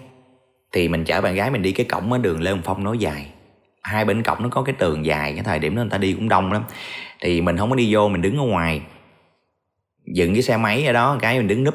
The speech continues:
vô cái tường. Ai, nhiều người làm vậy lắm để che nắng, nó đỡ nắng á các bạn. Thì khi mình vô đó, mình đứng ngay cái bờ tường của cái chùa đó, thì mình thấy có một cái anh, ảnh đứng ngay kế bên mình.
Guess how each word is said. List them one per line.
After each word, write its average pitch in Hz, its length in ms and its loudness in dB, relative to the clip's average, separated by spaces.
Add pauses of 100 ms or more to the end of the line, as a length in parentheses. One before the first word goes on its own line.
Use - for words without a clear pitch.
vô 113 100 2
cái 123 140 0
tường. 82 340 0
Ai, 98 240 0
nhiều 87 240 2
người 82 200 2
làm 82 220 2
vậy 85 140 2
lắm 113 160 0
để 98 100 2
che 107 260 0
nắng, 127 300 0
nó 147 80 0
đỡ 82 160 0
nắng 120 260 0
á 165 120 2
các 151 60 0
bạn. 76 160 -2 (840)
Thì 92 140 2
khi 127 280 6
mình 90 280 2
vô 117 300 6
đó, 127 80 4
mình 110 160 2
đứng 160 320 4
ngay 127 140 2
cái 135 100 2
bờ 87 220 2
tường 82 280 4
của 82 220 2
cái 147 140 -2
chùa 92 300 6
đó, 139 120 4 (420)
thì - 100 -4
mình 175 180 0
thấy - 180 -2
có 160 140 -2
một 117 220 -2
cái 170 180 -6
anh, 131 220 0 (720)
ảnh 120 420 -2 (880)
đứng 156 160 4
ngay 135 180 2
kế 139 160 2
bên 113 240 2
mình. 78 140 -2